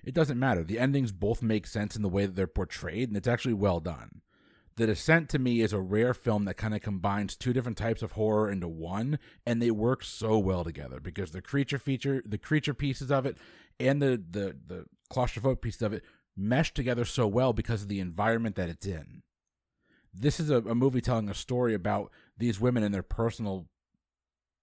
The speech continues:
I don't call it drama, but their personal issues that they're dealing with that just happen into a bad situation. But it tells the story of the drama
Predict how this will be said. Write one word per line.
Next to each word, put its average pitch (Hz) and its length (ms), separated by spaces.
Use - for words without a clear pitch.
I 123 40
don't 135 140
call 104 120
it 80 80
drama, 98 340
but 82 160
their 92 140
personal 110 460
issues 107 260
that 98 120
they're 92 100
dealing 110 340
with 156 180
that 123 160
just 127 160
happen 131 360
into 107 200
a 101 60
bad 90 280
situation. 87 680
But 110 100
it 101 140
tells 139 280
the 123 100
story 120 280
of 87 120
the 90 60
drama 107 640